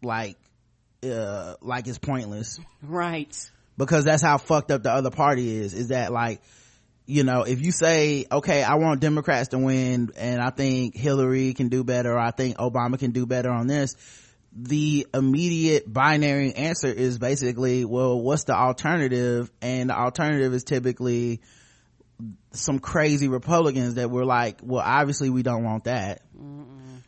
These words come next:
Speaker 1: So it's like I'm nudging my people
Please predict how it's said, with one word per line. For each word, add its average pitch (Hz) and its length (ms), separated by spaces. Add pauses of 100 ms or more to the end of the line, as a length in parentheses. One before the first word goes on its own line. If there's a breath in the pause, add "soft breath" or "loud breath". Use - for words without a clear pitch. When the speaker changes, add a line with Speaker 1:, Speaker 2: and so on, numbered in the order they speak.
Speaker 1:
So 131 260
it's 135 120
like 139 180
I'm 139 340
nudging 139 640
my 135 540
people 120 600